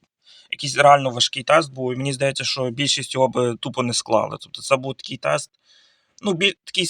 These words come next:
навмисно складний, щоб люди просто, ну, бабки їм давали, і, ну, і вони отримували права просто за бабки. От м-, мені здається, що так це. То, е, по, по такій причині цей тест був такий складний.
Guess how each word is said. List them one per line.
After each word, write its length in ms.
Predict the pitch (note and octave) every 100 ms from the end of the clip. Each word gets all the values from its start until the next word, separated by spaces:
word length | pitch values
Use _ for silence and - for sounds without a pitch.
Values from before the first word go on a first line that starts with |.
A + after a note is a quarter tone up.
| -
навмисно 480 | D#3+ D#3+ F#3+ - D#3
складний, 420 | - D3 D#3 A3
щоб 220 | - C#3
люди 200 | E3+ D#3
просто, 480 | - D3 C#3 C3+ C3
ну, 100 | E3
бабки 420 | A#2+ B2+ A#2+ -
їм 180 | A2 A2+
давали, 520 | A#2 C3+ D3+ B2+ A2 -
і, 520 | D2 A2 A2 A2 A2 _ _ _ _ _ _ -
ну, 140 | F#3+
і 40 | D#3+
вони 340 | C3 D#3 D#3
отримували 580 | C#3 A#2 C#3 C3+ C3 B2+
права 320 | - C3 C#3+
просто 320 | C#3 C3+ -
за 140 | A#2+ A2+
бабки. 400 | G2+ G#2+ - -
От 120 | A2 C#3
м-, 140 | D3
мені 220 | D#3 E3+
здається, 300 | D#3+ E3 D#3
що 380 | - C#3+ C#3 C3+
так 220 | C3 A2 -
це. 280 | - - -
То, 140 | E3 - G#2+ -
е, 260 | C#3 C3+ B2+
по, 100 | -
по 200 | B2+ -
такій 240 | C#3 - C3+
причині 440 | B2 A2+ C3+ B2
цей 180 | A2 A2+
тест 280 | B2 A#2+ A2+
був 180 | A2 G#2+
такий 200 | - A2+
складний. 520 | - G#2+ F2+ -